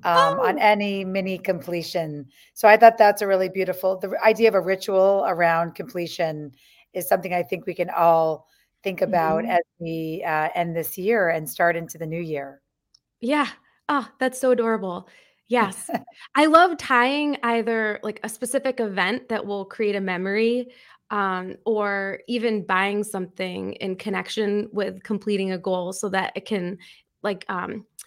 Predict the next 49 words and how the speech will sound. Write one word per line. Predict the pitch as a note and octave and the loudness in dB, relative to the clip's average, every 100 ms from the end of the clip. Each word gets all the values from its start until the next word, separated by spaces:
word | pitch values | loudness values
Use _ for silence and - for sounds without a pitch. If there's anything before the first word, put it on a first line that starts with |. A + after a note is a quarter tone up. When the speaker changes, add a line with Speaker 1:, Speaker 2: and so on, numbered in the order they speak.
| _ _ | _ _
Speaker 2:
every | G3 G3+ | -2 0
time | G#3 G3 | 0 0
you | F3+ | 0
use | F3+ C4+ B3+ A3 | 2 4 4 4
it | A3 G#3 F3+ | 4 4 0
or | |
see | F#3 C4 A#3+ | -4 0 2
it | A3 | 2
or | G3 | -2
see | F#3+ G3+ | -4 -4
photos | G#3+ G3+ G3+ G3 | 0 2 0 -2
of | F3 | -6
being | G3 F3+ F3 | -4 -4 -6
at | F3 | -6
that | F3 - | -8 -4
place, | G#3 G3+ F#3 F#3 - | -2 -2 -4 -6 -8
it | - - - | -8 -10 -8
brings | F#3 F3+ - | -8 -8 -8
back | - F#3+ _ | -8 -10 _
those | F3+ F3 F3+ F3+ - _ | -6 -6 -6 -10 -16 _
feelings | G#3 G#3+ F#3 F3+ | 2 2 0 -4
and | F#3 F3+ G#3 _ _ - | -6 -6 -10 _ _ 4
reminds | A#3 A3 G3+ A3+ B3 F#3+ | 6 8 6 6 6 2
you | G3+ | -2
that, | F#3+ F#3+ - - _ _ - | 0 -2 -4 -10 _ _ -4
hey, | C4+ B3 | 0 2
you | G3 A3 | 0 -4
can | A#3 | -2
do | C4 C4 | -2 -2
big | G#3+ G3 - | -4 -4 -4
things, | C4+ B3 A3 - | -4 -2 -4 -4
and | G#3 G3 F#3+ G3 - _ - | -2 -2 -2 -4 -10 _ -2
kinda | A#3 F#3 | 0 0
just, | - | -2
like, | G#3 G3 | -4 0
revives | G3+ G3 G3 F#3+ | 0 2 2 0
that | F#3 E3+ | -4 -4
confidence | G3 G#3 G#3+ F#3 F#3 F#3 | -2 -2 -2 -4 -6 -6
whenever | F#3 F3+ F3 F3 | -6 -4 -4 -6
you're | F3 F3 - G#3+ - _ _ - | -4 -6 -6 -8 -12 _ _ -6
not | F#3 G3 A3 - | -4 -2 -4 -4
feeling | E3 - A3+ G#3+ | -6 -4 -6 -6
that | - - | -8 -8
way. | - F#3 - A#3+ | -8 -8 -8 -4
'Cause | G3+ | 6
we | |
all | G#3+ | 10
Speaker 1:
Yeah. | A3 F3 | 10 8
Speaker 2:
have | F#3 | 0